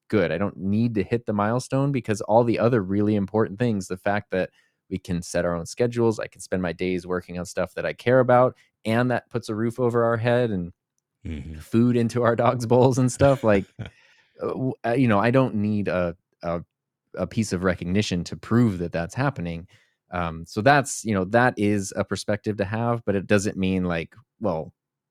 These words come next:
Speaker 1: why not both? <laughs> Like, I would like to have both too, but,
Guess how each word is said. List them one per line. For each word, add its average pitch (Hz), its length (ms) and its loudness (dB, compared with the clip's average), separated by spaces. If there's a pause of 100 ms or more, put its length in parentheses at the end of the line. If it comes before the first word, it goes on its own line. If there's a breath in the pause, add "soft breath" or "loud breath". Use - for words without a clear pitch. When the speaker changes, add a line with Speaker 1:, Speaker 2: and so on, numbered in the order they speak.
(140)
Speaker 1:
why 98 180 -2
not 80 180 -4
both? 90 340 2
<laughs> - 40 -18
Like, 123 380 4
I 147 160 4
would 180 160 2
like - 240 -2
to 123 160 -2
have 107 140 0
both 92 300 0
too, 95 380 -6
but, 85 180 -8